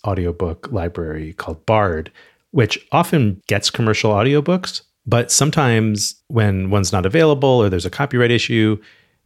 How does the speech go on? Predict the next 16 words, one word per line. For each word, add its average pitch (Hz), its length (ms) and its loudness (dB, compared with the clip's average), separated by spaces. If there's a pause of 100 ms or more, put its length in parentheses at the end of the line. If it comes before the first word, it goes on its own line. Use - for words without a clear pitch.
(160)
they'll 120 160 4
just - 420 -2 (180)
hire 127 580 2
an 107 80 0
actor 95 540 -2
or 98 60 4
sometimes 143 380 0
even 95 160 0
just 101 180 -2
an 92 80 -2
amateur 95 540 -2 (380)
volunteer 98 840 2
to - 100 -6
record 107 280 0
the 110 100 4
audiobook. 90 520 0